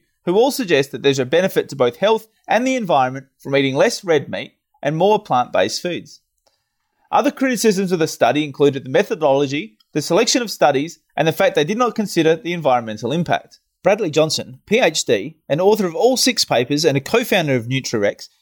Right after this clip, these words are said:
defended the studies, stating that one would anticipate that experts that have previously made positions repeatedly in the literature and publicly, if the evidence is contrary to what they have said, there could be strong reactions. This is human nature, I think.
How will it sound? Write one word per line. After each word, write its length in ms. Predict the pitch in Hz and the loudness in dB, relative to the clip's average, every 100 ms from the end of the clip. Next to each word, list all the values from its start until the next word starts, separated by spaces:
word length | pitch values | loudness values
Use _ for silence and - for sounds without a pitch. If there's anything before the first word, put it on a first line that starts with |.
| - | -4
defended 360 | 147 254 220 | 2 2 2
the 60 | 147 | -4
studies, 400 | - 104 80 - | 0 0 -2 -14
stating 440 | - - 143 143 139 | -6 0 2 0 -2
that 120 | 131 _ _ - | -12 _ _ -4
one 180 | 190 262 | -2 0
would 140 | 240 | 0
anticipate 480 | 202 170 - 147 143 | 0 -2 -2 -2 0
that 100 | 139 | -2
experts 420 | 202 - 175 - | -2 0 -2 0
that 100 | 156 | -2
have 160 | 143 - | -2 0
previously 480 | 202 233 226 202 165 | -2 0 0 0 0
made 260 | 143 147 | 0 0
positions 420 | 135 131 - 131 | 0 -2 -2 -6
repeatedly 640 | 123 - 220 208 208 180 143 | -6 -2 -2 -2 0 0 2
in 60 | |
the 80 | 127 | 0
literature 500 | 135 190 202 - 165 - _ - | 0 0 -2 0 0 0 _ -2
and 240 | 214 - | -2 0
publicly, 580 | 170 143 120 - 98 - _ - | -2 -2 -4 -8 -12 -14 _ -6
if 120 | 151 | -4
the 160 | 151 202 | 0 0
evidence 260 | 247 226 | 0 -4
is 100 | 170 | -4
contrary 440 | - 220 254 214 151 | -2 -2 0 0 0
to 40 | |
what 140 | 135 | 0
they 120 | - 107 | 2 0
have 100 | 98 | 0
said, 260 | 92 160 - _ | -8 -10 -16 _
there 100 | 175 | -4
could 140 | 165 285 | 0 0
be 80 | 285 | 0
strong 340 | - 143 123 | 0 -2 0
reactions. 560 | 107 175 - 98 76 _ _ _ | 0 -2 -6 -18 -20 _ _ _
This 160 | 285 226 | 0 2
is 120 | 226 | 2
human 280 | 196 185 143 | 2 2 2
nature, 400 | 123 - - - | -2 -2 -12 -16
I 40 | |
think. 280 | - 85 | -16 -20